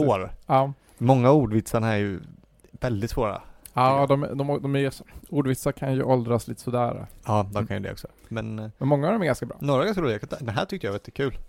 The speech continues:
Speaker 1: jag bara ta den som jag tyckte. Jag har översatt den till svenska här, för det funkar på svenska också.
Speaker 2: Jaha.
Speaker 1: Ehm, för att det är en sån här klassisk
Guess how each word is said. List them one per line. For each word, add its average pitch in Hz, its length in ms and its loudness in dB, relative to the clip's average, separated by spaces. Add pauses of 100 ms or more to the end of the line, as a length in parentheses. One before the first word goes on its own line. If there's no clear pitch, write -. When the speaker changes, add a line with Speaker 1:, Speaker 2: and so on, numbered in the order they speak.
(100)
Speaker 1:
jag 131 100 -10
bara 127 60 -2
ta 139 200 -2
den 101 160 -4
som 101 80 -10
jag 95 80 -12
tyckte. 101 220 -16
Jag 107 100 -8
har 117 80 0
översatt 120 260 -2
den 101 120 -8
till 95 240 -6
svenska 104 420 -14
här, 95 100 -16
för - 120 -18
det 104 80 -8
funkar 104 320 -8
på - 80 -14
svenska 98 320 -10
också. 110 200 -8 (200)
Speaker 2:
Jaha. 156 320 -6 (440)
Speaker 1:
Ehm, 120 840 4
för 120 160 0
att - 80 0
det 123 60 4
är 123 40 6
en 120 60 4
sån 139 100 -4
här 113 60 0
klassisk 110 540 -2